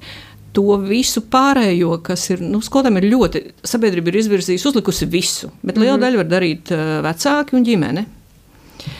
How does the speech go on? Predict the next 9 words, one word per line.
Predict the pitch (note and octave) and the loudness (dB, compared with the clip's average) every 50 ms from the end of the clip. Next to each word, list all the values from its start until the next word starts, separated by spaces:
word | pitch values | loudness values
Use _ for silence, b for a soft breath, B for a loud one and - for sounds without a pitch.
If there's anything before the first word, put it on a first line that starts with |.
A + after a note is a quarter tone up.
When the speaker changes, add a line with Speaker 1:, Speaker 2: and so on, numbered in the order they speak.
| B B B B B | B B B B B
Speaker 1:
Un, | F#3+ F3+ F3+ | -2 0 2
ja | F3+ F#3+ | 2 2
to | - G#3 G3 | 2 2 4
visu | G3+ G#3+ A#3+ - - A3 | 4 2 2 2 2 2
notīrītu | G3+ G3+ G3+ - G#3+ G3 F#3 G3 G3 G3 G#3+ | 2 2 2 2 0 0 0 0 -2 -2 -4
nost, | A3+ B3+ D#4 E4+ - - | -2 -2 -2 -4 -4 -2
varbūt | B3 C4 D4 C#4+ D#4 D#4+ C#4+ | -2 0 0 0 0 -2 -2
tad | - D4 C#4 | -2 0 0
arī | D#4 D#4 D4+ D4 C#4 C4+ C4+ | 0 2 2 2 2 2 0